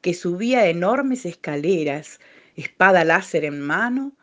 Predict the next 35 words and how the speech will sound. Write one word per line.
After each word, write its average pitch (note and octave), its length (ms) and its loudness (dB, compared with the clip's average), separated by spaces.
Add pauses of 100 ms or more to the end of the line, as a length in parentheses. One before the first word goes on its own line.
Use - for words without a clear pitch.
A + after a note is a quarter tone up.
(240)
a F3 140 0
pelear A#3 480 0
con G#3+ 160 -2
el F3 100 -4
dibujo G#3+ 420 -6
gigante A#3 720 -2
de D#3+ 140 -4
un B3 160 -2
dinosaurio G#3 800 0
terrible, C#4 760 -4 (520)
o F3+ 160 -2
que G#3+ 120 -6
la G#3 140 -4
met-, G#3+ 280 -8
le F#3+ 120 -2
met-, F#3+ 320 -4
le F#3+ 160 -2
metía G3 360 0
un A3+ 200 2
golazo G#3 680 4
al E3+ 160 2
arquero A#3+ 600 -2 (280)
con D#3 280 0
cara A#3+ 320 0
de D#3+ 100 -4
malo G3 440 2
del D3 220 0
cuadro F#3 380 2
contrario G3+ 880 -4
en D#3+ 140 -8
el D#3 120 -2
ángulo G3 480 -2
de D3+ 100 -2
la D#3 120 -4
red F3+ 300 -4